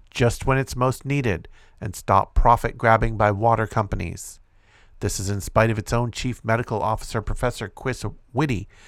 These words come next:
pointing out in June last year on the government website that sewage in water is a growing public health problem, which is staggering when you remember that separating human waste from drinking water has been one of the major triumphs of public health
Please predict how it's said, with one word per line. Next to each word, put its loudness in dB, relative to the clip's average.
pointing 6
out 0
in -2
June -2
last 0
year -4
on -4
the -4
government 0
website 2
that -4
sewage 2
in -2
water 4
is -2
a 0
growing 2
public 2
health 0
problem, 4
which -4
is -2
staggering 0
when -2
you -2
remember 0
that -8
separating 2
human -2
waste 2
from -6
drinking -4
water -2
has -8
been 0
one 4
of -2
the -4
major -2
triumphs 0
of -10
public 4
health 2